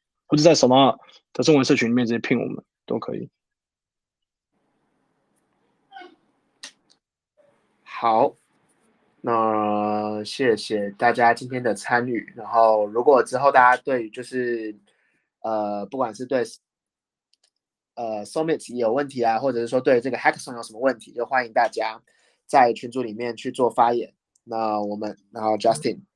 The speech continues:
Speaker 2: Wei 啊，大家都会一起去协助大家。然后，然后真的很感谢大家今天可以在连假的最后一个晚上，然后来参与今天的A M A。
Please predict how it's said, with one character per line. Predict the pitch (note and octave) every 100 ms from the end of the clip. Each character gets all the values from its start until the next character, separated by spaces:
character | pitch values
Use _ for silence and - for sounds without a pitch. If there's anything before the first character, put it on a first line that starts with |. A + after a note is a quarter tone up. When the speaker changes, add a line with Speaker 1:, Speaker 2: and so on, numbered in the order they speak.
| _
Speaker 2:
Wei | - B2 A2
啊， | G#2
大 | G#2+
家 | A#2
都 | A#2
会 | A#2+
一 | A#2+
起 | - G#2+
去 | G2+ C3+ B2 A#2+ A2
协 | G#2+ A2+
助 | C3
大 | B2+ A2+
家。 | A2+ A2 - _ _ _ _ _ _ _
然 | - G2
后， | A#2+ A2+ A2+ A2 G#2+ G#2 G2+ _ _ _ _ _ _ _ _ _ _
然 | A#2+
后 | A2+
真 | B2+
的 | B2
很 | A#2+
感 | A2+ A2+
谢 | C3
大 | B2 A#2+
家 |
今 | B2 B2+
天 | B2
可 | B2 B2+
以 | G#2+
在 | B2
连 | A2+ A2
假 | C#3+ B2+
的 | A2
最 | G#2 A2 - C3+
后 |
一 | C3+
个 | A#2+
晚 | G#2+
上， | - C#3+ -
然 | A2+
后 |
来 | A2+ G#2+
参 | - B2
与 | A#2
今 | G#2+ B2
天 | C3 B2
的 |
A | G2+ A#2+
M | A2
A。 | A2+ A#2+